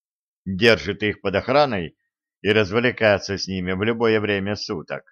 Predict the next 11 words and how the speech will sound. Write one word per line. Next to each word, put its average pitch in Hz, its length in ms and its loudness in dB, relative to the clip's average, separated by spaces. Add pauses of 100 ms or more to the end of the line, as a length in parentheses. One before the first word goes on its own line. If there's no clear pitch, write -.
(540)
как 156 200 2
только 135 360 4
в - 80 -10
чреслах 160 560 -2
засвербит 123 640 -2
похоть. - 500 -2 (1080)
Кстати, 92 760 -2 (1040)
одна 95 420 0
представительница 143 1120 -2
этого 123 360 -2
гарема 107 840 0